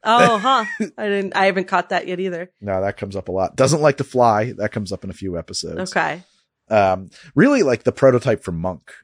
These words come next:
Speaker 2: in so many ways. Um, I, I presume. I've actually never seen Monk, but, like, I don't understand how it could be otherwise. Like, isn't he, like, super, um,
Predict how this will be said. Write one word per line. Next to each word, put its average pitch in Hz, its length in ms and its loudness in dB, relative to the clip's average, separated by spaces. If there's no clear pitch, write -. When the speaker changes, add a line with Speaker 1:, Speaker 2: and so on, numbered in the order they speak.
Speaker 2:
in 87 140 -12
so 87 240 -8
many 82 180 -10
ways. 80 460 -10
Um, 80 580 -12
I, 85 120 -12
I - 60 -16
presume. 82 520 -8
I've 80 140 -12
actually 98 280 -4
never 82 160 -10
seen 78 280 -12
Monk, 76 380 -16
but, - 160 -12
like, 80 180 -14
I 82 60 -12
don't 85 260 -14
understand 82 400 -12
how 76 120 -14
it 71 100 -20
could 80 100 -14
be 76 140 -14
otherwise. 71 520 -18
Like, 78 220 -20
isn't 82 320 -16
he, 92 80 -12
like, 82 220 -10
super, 82 840 -6
um, 78 380 -10